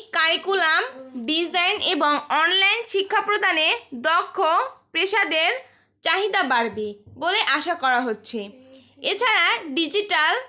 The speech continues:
দক্ষতা সম্পন্ন শিক্ষক ও প্রশিক্ষণ দানের জন্য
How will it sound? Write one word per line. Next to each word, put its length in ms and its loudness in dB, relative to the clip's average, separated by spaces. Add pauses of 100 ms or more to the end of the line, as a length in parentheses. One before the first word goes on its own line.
(160)
দক্ষতা 460 0
সম্পন্ন 680 0 (180)
শিক্ষক 680 -2
ও 340 2
প্রশিক্ষণ 680 0 (400)
দানের 400 2
জন্য 440 0